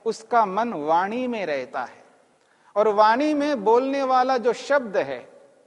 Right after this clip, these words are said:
वाणी में जो शब्द उच्चरित हो रहा है और वो शब्द जिसके लिए पुकार रहा है,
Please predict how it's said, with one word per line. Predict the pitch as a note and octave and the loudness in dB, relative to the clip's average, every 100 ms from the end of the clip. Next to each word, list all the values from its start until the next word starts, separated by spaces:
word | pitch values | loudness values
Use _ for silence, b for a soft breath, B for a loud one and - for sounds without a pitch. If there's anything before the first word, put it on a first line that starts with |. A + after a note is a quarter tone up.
| _ _ _ | _ _ _
वाणी | E3+ F#3 A3+ B3 | 2 2 2 -2
में | A#3 G#3+ | -2 -2
जो | F#3 | -4
शब्द | - A#3 G#3+ F#3+ | 0 -2 -2 -4
उच्चरित | G#3 G3 B3 B3 C4 | -6 -2 0 0 -2
हो | G3+ E3+ | -4 0
रहा | D#3 C#3+ B2+ | 2 2 0
है | B2 A#2+ - b b - | -8 -14 -20 b b 2
और | A3+ | 4
वो | A#3 C4 | 8 6
शब्द | - C4 A#3 A3 E3+ | 6 0 2 -2 -2
जिसके | A3 C4 - - C#4+ C4+ | -4 -6 -10 -6 0 2
लिए | B3 C4+ D#4 | 2 -2 -2
पुकार | - A#3+ G3+ B3 C4 C4 | -4 -8 -4 0 2 4
रहा | A#3 F#3 D3 D3 | 4 2 2 -2
है, | B2 | -6